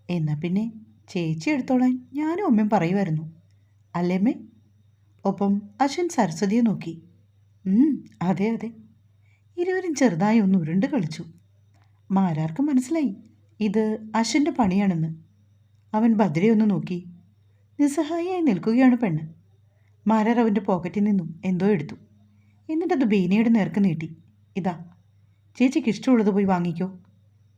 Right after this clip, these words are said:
ഈ ചുരിദാർ ഞാൻ ഭദ്രയ്ക്ക് വേണ്ടി വാങ്ങിയതാണ്." മാരാർ ബീന ചേച്ചിയുടെ അടുത്തേക്ക് വന്നു. എന്നിട്ട് ആ കാശ് അവർക്ക് കൊടുക്കാൻ തുടങ്ങി. അഞ്ഞൂറിൻ്റെ ഒരു കെട്ടാണ് കണ്ടത്. അത് കണ്ടതും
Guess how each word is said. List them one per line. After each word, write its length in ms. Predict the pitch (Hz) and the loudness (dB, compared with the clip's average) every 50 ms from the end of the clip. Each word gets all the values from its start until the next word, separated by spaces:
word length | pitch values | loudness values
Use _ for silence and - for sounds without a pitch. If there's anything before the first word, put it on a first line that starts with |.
| _ _ - | _ _ -6
ഈ 80 | 185 190 | -6 -4
ചുരിദാർ 440 | 190 - 233 196 185 190 190 170 160 - - - _ - | -2 0 0 0 2 0 0 -2 -4 -8 -16 -18 _ -4
ഞാൻ 120 | 180 196 196 | 0 0 2
ഭദ്രയ്ക്ക് 400 | 170 185 175 156 170 190 196 - | 2 2 0 0 -2 -2 0 0
വേണ്ടി 180 | 220 220 196 226 | 2 2 2 2
വാങ്ങിയതാണ്." 520 | 214 190 165 160 170 165 180 160 147 156 156 - - _ _ _ _ _ _ _ _ _ _ _ _ _ _ - | 2 2 0 0 -2 -2 -4 -4 -6 -6 -8 -14 -20 _ _ _ _ _ _ _ _ _ _ _ _ _ _ 0
മാരാർ 320 | 196 202 208 196 202 214 190 | 2 2 4 4 2 0 0
ബീന 240 | 170 196 185 160 180 | 0 0 0 0 0
ചേച്ചിയുടെ 320 | - - 190 - 190 214 | -2 -2 -2 0 0 0
അടുത്തേക്ക് 320 | 208 151 - 175 175 - 190 | 0 -2 -2 -6 -6 -6 -6
വന്നു. 220 | 180 156 147 - - - - - _ _ _ _ _ _ _ _ - | -6 -6 -6 -8 -10 -16 -20 -20 _ _ _ _ _ _ _ _ -8
എന്നിട്ട് 280 | 185 180 170 175 165 202 | -4 -4 -2 -2 -2 -2
ആ 60 | 202 | -2
കാശ് 400 | 196 220 202 180 165 - - 185 170 165 - | 2 2 2 0 0 -2 -6 -8 -8 -8 -8
അവർക്ക് 280 | - 240 262 254 - 311 | -4 -4 -4 -2 -4 -2
കൊടുക്കാൻ 360 | - 254 254 262 - 196 208 | 2 2 2 2 2 0 2
തുടങ്ങി. 280 | 202 185 151 147 156 165 160 - - _ _ _ _ _ _ _ _ _ _ _ _ _ _ - | 2 2 0 0 -2 -4 -8 -12 -18 _ _ _ _ _ _ _ _ _ _ _ _ _ _ -6
അഞ്ഞൂറിൻ്റെ 520 | 180 185 175 170 175 175 190 196 196 226 | -2 -2 0 0 0 0 0 0 2 2
ഒരു 120 | 233 226 226 | 2 0 0
കെട്ടാണ് 460 | 233 254 208 - - 202 208 214 240 | 0 -2 -2 -2 -2 -2 0 2 2
കണ്ടത്. 340 | 240 226 160 160 156 - - - - _ _ _ _ _ _ _ _ _ _ _ _ - - | 2 0 0 -2 -6 -8 -10 -16 -20 _ _ _ _ _ _ _ _ _ _ _ _ -2 0
അത് 160 | 190 196 170 | 0 2 2
കണ്ടതും 360 | 160 185 190 196 196 226 208 | 0 0 2 2 2 0 -2